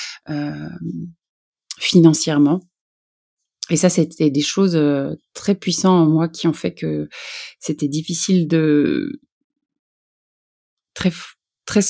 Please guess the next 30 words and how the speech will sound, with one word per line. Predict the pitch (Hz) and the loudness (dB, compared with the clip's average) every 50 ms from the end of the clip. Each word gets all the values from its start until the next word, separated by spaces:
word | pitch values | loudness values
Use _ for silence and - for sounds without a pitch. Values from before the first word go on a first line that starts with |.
| - _ - | -4 _ -6
très | - 208 | -4 0
sincèrement, | 185 - 180 - 170 170 180 185 165 | 2 2 2 2 4 4 4 4 2
très | 175 - - - 208 | 0 -4 -2 -2 0
difficile | 170 180 160 - - - - 180 180 | 0 0 -2 -4 -6 -4 -4 -2 0
de, | 160 165 165 165 165 180 202 - - - - - - - _ - | 0 2 0 0 -2 -4 -8 -8 -10 -10 -12 -12 -14 -16 _ -4
de, | - 170 165 | 0 0 0
de | 156 160 | 0 0
faire | 151 - 180 170 160 | 0 2 2 2 2
des | 151 156 | 2 2
choix | - - - - 202 196 196 | 0 0 0 2 2 2 2
tout | - - - - 214 208 208 196 - - _ _ _ - | 0 -6 -6 -2 -2 0 0 -2 -4 -8 _ _ _ 4
autres. | - 170 220 247 - - - - - | 6 6 6 6 2 -4 -6 -2 2
Et | - 160 160 156 156 160 160 160 | 4 6 6 6 6 4 4 2
cette | 160 - 170 160 165 | 2 0 0 2 2
année | 156 165 190 202 196 | 4 4 4 4 4
aura | 170 156 160 165 | 4 2 2 0
été | 160 151 - 185 180 | -2 -2 -2 -2 -2
l'année | 165 156 151 165 180 190 | -2 0 0 0 2 2
où | 180 165 170 | 2 2 0
j'ai | 151 160 170 180 180 180 170 180 _ | 0 -2 -2 0 0 0 -2 -4 _
posé | - 208 208 190 160 175 185 202 214 202 _ | -2 0 0 2 2 2 0 0 0 -2 _
quelque | - 170 151 - 165 | -8 -8 -6 -6 -8
part | 160 - 190 180 | -4 -2 0 2
un | 165 151 | 2 2
nouveau | 151 165 180 175 170 160 | 4 2 2 0 -2 -6
cadre. | 165 - 180 196 180 165 | -4 -2 -2 -2 0 0
Moi | 156 151 170 165 | 0 0 0 -2
qui | 165 160 | -2 -8
suis | 147 - - - - | -10 -10 -10 -10 -4
allergique | - 185 185 180 170 170 165 160 175 170 - | -2 -2 0 0 0 -2 -2 -4 -4 -8 -8